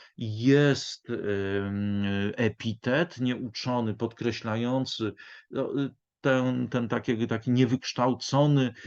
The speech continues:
y, odbiorca, którym trzeba się zaopiekować, trzeba się zająć.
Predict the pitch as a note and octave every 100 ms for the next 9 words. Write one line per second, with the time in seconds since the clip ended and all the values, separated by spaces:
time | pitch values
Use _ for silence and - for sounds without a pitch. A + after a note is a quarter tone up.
0 | - - G#2 G#2+ B2 G#2 F#2+ B2+ C3 -
1 | A#2 - A#2+ A#2 A2+ - - D#3 B2 A2
2 | A#2 G#2+ G#2+ G#2+ G#2 G2+ G2+ G#2 F#2 F2+
3 | - A#2+ A2 G2 G#2+ F#2 F#2+ F#2 F#2 D#3
4 | D#3